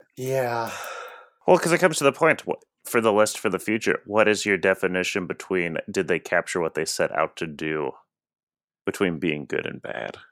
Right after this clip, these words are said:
Speaker 1: Uh, I think we'll have to, like, actually see where it's fighting itself and, like, fighting what it is. 'Cause, like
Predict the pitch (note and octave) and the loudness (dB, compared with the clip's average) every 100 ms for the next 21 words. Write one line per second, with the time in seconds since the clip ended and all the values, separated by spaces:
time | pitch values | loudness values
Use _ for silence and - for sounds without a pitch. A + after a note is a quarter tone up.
0 | _ _ _ _ E3 D#3 D#3 D#3 - D#3 | _ _ _ _ -2 0 0 0 -4 -4
1 | D3+ - - E3 A#3 - B2 G#2 B2+ C3+ | -6 -10 -8 -6 -4 -4 -4 -6 -10 -8
2 | C3+ B2 A#2+ C3+ B2+ - B2 A#2+ G#2+ - | -6 -6 -6 -8 -10 -10 -8 -6 -4 -4
3 | - B2 A#2+ A#2 A2+ F#2+ G2+ G#2+ A2 A2+ | -4 -8 -10 -10 -14 -14 -14 -12 -10 -10
4 | A2+ A2 A2 A2 _ _ _ _ _ _ | -10 -10 -10 -14 _ _ _ _ _ _
5 | _ _ _ _ _ _ _ _ _ D3+ | _ _ _ _ _ _ _ _ _ -8
6 | C3 - - - - - B2+ B2+ A2+ G2+ | -8 -8 -14 -16 -14 -4 -2 0 -2 -8
7 | G2 - - A2 G2+ G2 A2+ A2 G#2+ - | -10 -6 -6 -4 -6 -8 -12 -10 -12 -10
8 | - A#2+ G#2+ G#2 G2+ G2+ G2 F#2+ F#2 - | -6 -6 -6 -10 -10 -10 -10 -10 -12 -14
9 | _ _ _ _ _ _ C#3+ B2 C#3+ C3 | _ _ _ _ _ _ -4 -2 -2 -4